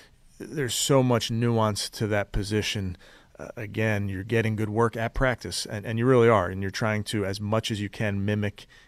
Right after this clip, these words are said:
game speed and mimic game situations, but getting in those situations is really, really important for any player. Uh, and in this case, I think that's has been really helpful for Deshaun to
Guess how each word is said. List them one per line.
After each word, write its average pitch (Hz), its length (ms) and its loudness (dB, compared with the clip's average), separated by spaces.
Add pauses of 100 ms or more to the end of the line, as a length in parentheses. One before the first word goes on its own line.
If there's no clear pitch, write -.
(120)
game 104 240 -4
speed 98 360 -4
and 95 160 -4
mimic 101 360 -4
game 101 200 -6
situations, 98 800 -6 (420)
but 104 200 -2 (340)
getting 113 340 2
in 117 280 -2
those 107 240 2
situations 98 680 -2
is 98 140 -8
really, 107 420 0
really 104 240 2
important 98 580 -4
for 92 460 -6
any 143 220 -2
player. 85 400 -2 (340)
Uh, - 300 -6
and 110 120 -4
in 98 100 -4
this 107 140 -2
case, 110 240 -2
I 101 60 -4
think 110 280 -6
that's 101 340 -10 (500)
has 110 200 -6
been 101 180 -6
really 107 180 2
helpful 104 320 -2
for 104 180 -6
Deshaun 101 440 -4
to 87 300 -12